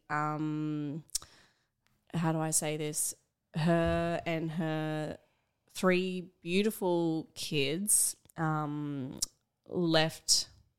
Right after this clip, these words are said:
she left her partner and he basically murdered them in broad daylight. Um, and Hannah actually went to our high school, so she was very close. Um, Mel was very close to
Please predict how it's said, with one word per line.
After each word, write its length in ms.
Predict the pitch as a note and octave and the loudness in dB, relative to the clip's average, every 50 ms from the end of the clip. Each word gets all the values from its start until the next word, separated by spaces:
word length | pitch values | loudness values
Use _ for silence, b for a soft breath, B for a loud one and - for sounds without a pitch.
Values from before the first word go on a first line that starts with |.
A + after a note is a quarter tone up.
| _ - | _ 2
she 180 | - - G#3 | 4 6 6
left 280 | G3 F3 D#3+ D#3+ - - | 8 6 6 6 4 0
her 120 | F3 D#3+ | -4 -6
partner 600 | D3+ - F3 D3 C3 B2+ C3+ D3+ D#3 E3 G3+ A#3+ A#3+ A#3+ - _ - | -4 -2 0 0 0 0 0 -2 -4 -2 -2 -4 -4 -8 -12 _ -6
and 720 | E3+ E3 D#3+ D#3+ D#3 D#3 D#3 E3 E3+ E3+ E3+ E3+ - - - | -4 -2 -2 -2 -2 -4 -4 -4 -4 -6 -6 -4 -6 -6 -6
he 720 | - D#3 D#3 E3+ D3+ D3+ D3+ D3+ D3+ D3+ D3+ D3+ D3+ D3 - - _ _ _ _ _ _ _ _ _ _ _ _ _ _ _ _ _ _ _ _ _ _ _ _ _ _ _ _ - | -8 -10 -4 -2 -2 -2 -2 -2 -2 -4 -4 -4 -4 -6 -8 -10 _ _ _ _ _ _ _ _ _ _ _ _ _ _ _ _ _ _ _ _ _ _ _ _ _ _ _ _ -2
basically 600 | - D#3+ D#3 D#3+ - D#3 - - D#3+ D3+ C#3+ C#3 - | 0 0 2 2 0 -4 -2 -2 -2 -2 -2 -2 -4
murdered 400 | D3+ D3+ C#3+ C3+ C#3 C#3+ C#3+ - | -4 -4 -4 -4 -4 -6 -8 -10
them 220 | C#3 C#3 C3+ C3 | -8 -8 -8 -6
in 140 | - C#3+ C#3 | -6 -8 -8
broad 340 | - - C3 D3+ D#3 D#3 - - - _ - | -8 -8 -8 -8 -8 -8 -10 -14 -18 _ -6
daylight. 520 | C3 A#2+ B2 C3 C3+ - - D3+ - - - _ - _ - | -6 -4 -4 -6 -6 -8 -8 -8 -8 -10 -16 _ -20 _ -12
Um, 460 | - E3+ E3+ E3+ E3 D3 D3+ D3+ D3+ - - | -10 -8 -8 -6 -6 -6 -6 -6 -8 -8 -6
and 140 | E3 D#3+ | -6 -6
Hannah 220 | D#3+ F3 F3+ F3+ E3+ | -2 -2 -2 0 0
actually 300 | E3 D#3+ - - E3 D#3 | 0 0 0 0 0 0
went 240 | D#3 D3+ C#3+ C#3 - | -2 -2 -4 -4 -4
to 100 | - E3 | -4 -2
our 140 | C#3+ C#3 C#3+ | -2 -4 -4
high 240 | C#3+ - D3+ C#3+ D3+ | -8 -8 -8 -2 0
school, 420 | D3+ - - - C3 - - - | 0 0 0 0 -8 -8 -8 -4
so 520 | - - - F3 D3+ C#3 B2+ C3+ C#3+ C#3+ D3+ b b b b b b b b b b _ _ _ _ - | 0 0 0 0 0 -4 -4 -4 -6 -8 -10 b b b b b b b b b b _ _ _ _ -2
she 200 | G#3+ - - E3+ | 2 4 4 6
was 160 | D#3 D#3 D3+ - | 4 2 2 0
very 200 | E3+ D3 D3+ D3+ | -2 -2 -4 -4
close. 800 | - - - E3+ D#3+ D3+ D3+ E3 - - - - - - - - | -10 -8 -4 -2 0 0 2 4 4 4 4 2 0 -6 -8 -6
Um, 380 | - E3 D#3+ D#3 D3+ D3+ - E3 | -2 -2 0 0 0 0 0 0
Mel 160 | E3+ E3 D#3+ | 0 0 0
was 120 | D#3 D#3 - | -2 -4 -4
very 200 | D3 C#3+ C#3+ D3 | -4 -4 -4 -6
close 440 | - - - F3 F3 F#3 G3+ - - | -8 -4 -2 0 2 2 2 0 0
to 300 | - - A3+ A3+ A3+ | 2 2 2 2 0